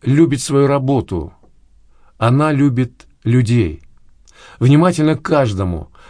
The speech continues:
умеет сопереживать и готова помочь. При этом требовательная, в первую очередь к себе, не приемлет лжи.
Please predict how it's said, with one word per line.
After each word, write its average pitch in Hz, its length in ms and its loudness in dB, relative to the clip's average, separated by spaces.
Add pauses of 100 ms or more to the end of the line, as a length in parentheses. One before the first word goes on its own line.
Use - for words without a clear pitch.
(140)
умеет 139 320 2
сопереживать 127 760 0
и 127 80 -4
готова 120 380 0
помочь. 117 580 -4 (880)
При 165 140 4
этом 175 240 0
требовательная, 120 1000 0 (640)
в - 120 -20
первую 160 380 2
очередь 135 520 -4
к - 60 -14
себе, 107 580 -2 (640)
не 135 120 2
приемлет 139 640 0 (160)
лжи. 104 500 0